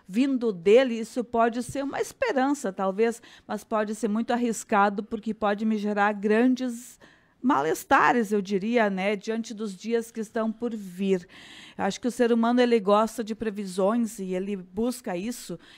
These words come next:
e, de certa forma, eh, respostas, porque é angustiante viver dia após dia sem saber como vai ser o amanhã. Por mais que a gente se prepare, né, e pensa no futuro, a todo momento a gente é surpreendido com,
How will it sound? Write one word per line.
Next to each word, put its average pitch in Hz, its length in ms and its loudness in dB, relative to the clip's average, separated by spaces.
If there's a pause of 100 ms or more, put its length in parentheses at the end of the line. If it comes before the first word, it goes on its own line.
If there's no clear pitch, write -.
(100)
e, 190 220 -10
de 185 120 -16
certa 202 380 -6
forma, 202 580 0
eh, 180 200 -2
respostas, 214 840 -2
porque 302 360 -8
é - 180 -4
angustiante 294 720 0
viver 220 440 4 (120)
dia 247 380 6
após 214 380 2
dia 226 220 2
sem 226 240 0
saber 220 400 -2
como 208 220 -2
vai 208 180 2
ser 196 240 -4
o 202 60 2
amanhã. 208 420 0 (320)
Por 214 140 -4
mais 208 260 -2
que - 80 -12
a 233 60 -2
gente 226 240 -8
se 240 120 -4
prepare, 220 840 0
né, 190 280 0 (220)
e 214 100 -6
pensa 220 460 -2
no 208 140 -4
futuro, 220 580 -6 (240)
a 196 140 -4
todo 233 320 0
momento 220 480 -2
a - 20 0
gente 220 300 -6
é 208 40 -4
surpreendido 220 880 -4
com, 233 460 -2